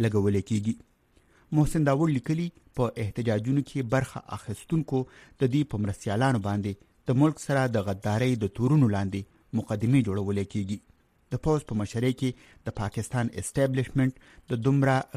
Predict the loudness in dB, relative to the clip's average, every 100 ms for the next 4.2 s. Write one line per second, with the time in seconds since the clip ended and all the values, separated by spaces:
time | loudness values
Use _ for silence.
0 | 0 2 4 2 2 0 2 2 2 -2
1 | -2 -2 -2 0 2 0 -2 -2 2 2
2 | -2 -14 -20 -4 -2 -2 0 2 0 0
3 | -2 0 0 0 0 -2 -6 _ _ -4
4 | 0 -2